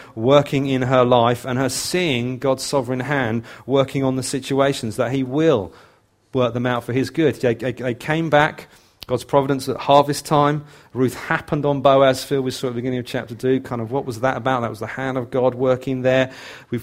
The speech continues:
we find out that Bo-, Boaz is a man of great godly character, so going to his field to glean,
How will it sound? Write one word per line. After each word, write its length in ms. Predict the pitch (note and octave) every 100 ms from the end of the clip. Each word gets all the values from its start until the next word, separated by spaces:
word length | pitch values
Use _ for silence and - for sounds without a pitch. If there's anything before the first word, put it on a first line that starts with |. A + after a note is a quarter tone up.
| -
we 100 | B2
find 380 | - C#3+ C#3 C#3
out 240 | C3+ B2+
that 180 | A#2 G#2+
Bo-, 160 | C3
Boaz 360 | C3 B2+ C3 B2+
is 100 | A#2+
a 60 | B2
man 200 | B2 A#2
of 140 | G2
great 240 | B2+ A#2+
godly 260 | C3+ B2 A#2
character, 540 | - C#3 C#3 D3 -
so 180 | C#3 B2+
going 320 | G#2+ C3 B2+ B2
to 60 |
his 140 | B2+ -
field 300 | C3+ B2 A2+
to 100 | G#2
glean, 500 | A2+ B2+ C#3+ E3